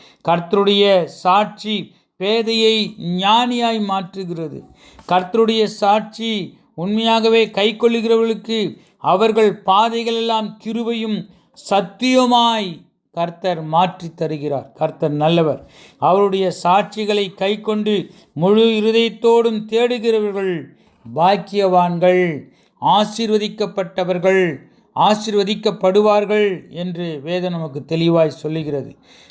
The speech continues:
நான்காவது, கர்த்தருடைய சாட்சிகளை தியானிக்கிறவர்கள் உண்மையாகவே, ஆ, நமக்கு போதித்தவர்கள் எல்லாரிலும்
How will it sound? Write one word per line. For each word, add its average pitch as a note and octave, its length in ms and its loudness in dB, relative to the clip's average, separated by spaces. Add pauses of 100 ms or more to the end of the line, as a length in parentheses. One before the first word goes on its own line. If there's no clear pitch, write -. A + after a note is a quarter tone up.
நான்காவது, F#3 920 0 (320)
கர்த்தருடைய G3 640 0 (140)
சாட்சிகளை G#3 680 0
தியானிக்கிறவர்கள் G#3+ 1040 0 (960)
உண்மையாகவே, A3 960 2 (460)
ஆ, D#3 240 -6
நமக்கு A3 580 0
போதித்தவர்கள் A#3+ 880 0
எல்லாரிலும் A#3+ 1080 -2